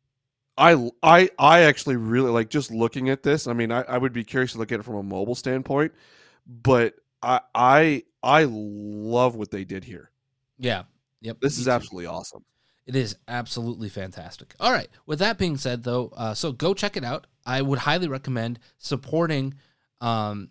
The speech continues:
Speaker 2: the mission, and the mission being the parallel economy,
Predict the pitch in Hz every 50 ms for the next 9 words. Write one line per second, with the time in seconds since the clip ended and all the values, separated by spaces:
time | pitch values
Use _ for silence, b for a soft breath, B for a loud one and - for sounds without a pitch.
0 | _ _ 123 113 127 117 117 131 135 - - - - _ _ _ _ _ _ _
1 | _ _ _ _ 135 131 135 127 120 147 165 - - 151 139 120 110 127 147 143
2 | 120 107 101 98 101 98 - _ _ _ _ _ _ _ _ _ _ _ _ _
3 | _ _ _ _ _ _ _ _ _ _ _ _ _ _ _ _ _ _ 117 123
4 | 110 - 127 147 151 147 139 135 139 131 120 110 - - 127 139 143 120 85 80
5 | - _